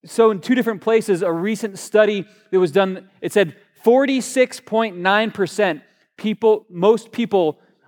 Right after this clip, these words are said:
are thinking about something other than what they're doing at the present moment. So stop thinking about lunch.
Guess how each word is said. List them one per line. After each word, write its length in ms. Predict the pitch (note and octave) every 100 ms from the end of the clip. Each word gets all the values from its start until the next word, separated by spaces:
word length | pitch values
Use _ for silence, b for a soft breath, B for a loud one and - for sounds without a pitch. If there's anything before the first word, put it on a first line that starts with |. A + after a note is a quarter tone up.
| -
are 120 | D#3 E3
thinking 420 | - A3+ A#3 G#3+
about 300 | F3+ F3 E3+
something 360 | G3+ E3 E3+ -
other 260 | F3+ G3
than 200 | F3 E3+
what 140 | D#3+ E3+
they're 120 | D3+
doing 300 | C#3+ D#3 C#3
at 80 | A#2+
the 60 |
present 360 | - D3 B2 B2+
moment. 320 | A2+ G2+ G2 _ _ _ _ _ _ _ _
So 100 | -
stop 320 | G3 C4+ C4+ C4+
thinking 240 | D4 C#4+
about 260 | B3+ C4 A#3+
lunch. 560 | C#4 A3+ - - -